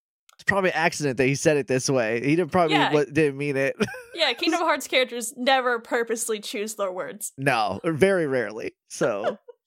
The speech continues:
Speaker 2: Uh, but yeah, so Buzz is just pointing basically his arm gun at <laughs> Xehanort. He's like, "Remember this.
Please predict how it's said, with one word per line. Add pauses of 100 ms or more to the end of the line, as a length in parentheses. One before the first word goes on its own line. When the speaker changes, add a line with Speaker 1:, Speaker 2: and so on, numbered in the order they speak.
(360)
Speaker 2:
Uh,
but
yeah,
so
Buzz
is
just (240)
pointing
basically
his
arm
gun
at (400)
<laughs>
Xehanort.
He's
like, (260)
"Remember
this.